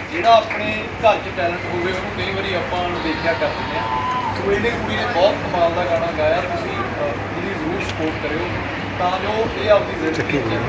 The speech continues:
ਇੱਕ ਉਸ ਲੈਵਲ 'ਤੇ ਪਹੁੰਚ ਸਕੇ, ਜਿੱਥੇ ਇਹ ਪਹੁੰਚਣਾ ਚਾਹੁੰਦੀ ਹੈ। ਸਭ ਤੋਂ ਪਹਿਲੀ ਗੱਲ ਤਾਂ ਇਹ ਹੈ, ਕਿਉਂਕਿ ਸੱਚੀ ਨੂੰ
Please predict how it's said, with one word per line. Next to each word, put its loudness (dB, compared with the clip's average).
ਇੱਕ -6
ਉਸ -4
ਲੈਵਲ 0
'ਤੇ 0
ਪਹੁੰਚ -2
ਸਕੇ, -2
ਜਿੱਥੇ -2
ਇਹ 0
ਪਹੁੰਚਣਾ -6
ਚਾਹੁੰਦੀ -4
ਹੈ। -4
ਸਭ -2
ਤੋਂ -4
ਪਹਿਲੀ -4
ਗੱਲ -2
ਤਾਂ -2
ਇਹ -2
ਹੈ, 0
ਕਿਉਂਕਿ -4
ਸੱਚੀ -4
ਨੂੰ 0